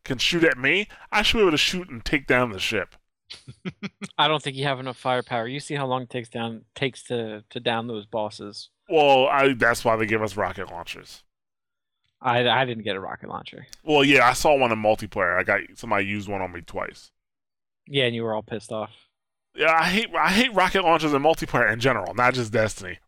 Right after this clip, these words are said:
Speaker 1: Rocket launchers, uh, noob cannons. Like, I hate that shit. Like, the, the, the, the M four with the, with the grenade launcher on the bottom of it. Like, when they introduced that shit to Call of Duty,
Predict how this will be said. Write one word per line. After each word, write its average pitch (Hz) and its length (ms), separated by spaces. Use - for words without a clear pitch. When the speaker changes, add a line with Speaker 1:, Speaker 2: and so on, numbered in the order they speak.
Speaker 1:
Rocket 147 360
launchers, 156 640
uh, 110 340
noob 139 360
cannons. 160 640
Like, 117 120
I 117 40
hate 151 280
that 110 180
shit. 110 220
Like, 110 160
the, 123 160
the, 123 280
the, 113 360
the - 180
M 143 200
four 151 420
with 135 280
the, 113 200
with 110 140
the 117 80
grenade 123 440
launcher 131 380
on 127 120
the 110 60
bottom 117 360
of 147 100
it. 151 160
Like, 113 160
when 123 120
they 208 140
introduced 170 460
that 147 160
shit - 220
to 127 80
Call 135 260
of 113 60
Duty, 131 320